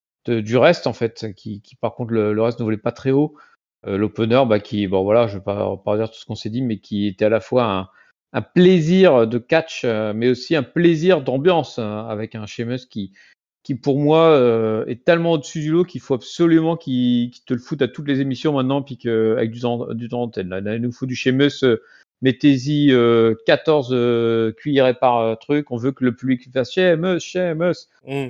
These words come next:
Speaker 1: On en veut, on en veut, quoi. Et, et, et économisez-le, voilà. Vous, enfin,
Speaker 2: Voilà.
Speaker 1: à la fois économisez dans le ring pour que le public l'attende, mais à la fois montrez-le tout le temps.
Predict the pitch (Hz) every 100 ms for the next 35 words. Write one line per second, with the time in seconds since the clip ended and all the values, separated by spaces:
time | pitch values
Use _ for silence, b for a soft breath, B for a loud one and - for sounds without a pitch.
0 | 113 143 156 151 175 165 156 139 123 -
1 | 98 104 117 113 123 120 127 131 127 151
2 | 175 160 151 139 117 101 98 107 139 143
3 | - 117 117 107 147 160 180 165 180 180
4 | 170 185 165 175 165 139 139 131 160 151
5 | 151 143 175 165 127 131 - 165 151 175
6 | - 156 139 131 107